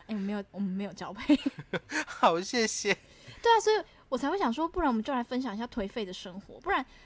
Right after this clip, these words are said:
Speaker 1: 大家都在讲自律的生活啊，最后有多少人自律？你告诉我，你看了自律的生活，你自律吗？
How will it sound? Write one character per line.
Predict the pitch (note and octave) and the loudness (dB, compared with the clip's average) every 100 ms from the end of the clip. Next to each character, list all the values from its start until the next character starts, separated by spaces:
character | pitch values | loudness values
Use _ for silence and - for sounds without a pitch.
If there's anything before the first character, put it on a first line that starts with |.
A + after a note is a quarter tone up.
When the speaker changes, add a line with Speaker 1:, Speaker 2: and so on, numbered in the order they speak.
| - | -8
Speaker 1:
大 | F#4+ | -4
家 | F#4+ | -2
都 | F#4 | -2
在 | F#4+ | -4
讲 | F#4 A3+ | -2 -4
自 | - D#4+ | -4 -8
律 | D#4+ C#4+ | -6 -4
的 | A#3 | -4
生 | C4 | -4
活 | C4+ | -6
啊， | - B3+ | -8 -6
最 | D#4+ | -4
后 | E4 D4+ - - - | -4 -4 -8 -20 -12
有 | G3+ | -8
多 | B3 | -6
少 | B3 | -6
人 | F3+ | -8
自 | F3+ G3 | -10 -10
律？ | F#3+ | -10
你 | E3 - | -12 -14
告 | F#3 | -14
诉 | - F3+ | -12 -4
我， | |
你 | A3+ | -4
看 | - G#4 | 0 0
了 | D4 | 0
自 | F4+ | 0
律 | E4 | 2
的 | C#4+ | 2
生 | C4+ C4+ | 2 0
活， | |
你 | A3 G3+ | -2 -4
自 | - C4 | -4 -2
律 | B3 | -2
吗？ | A3 G#3+ | -2 -4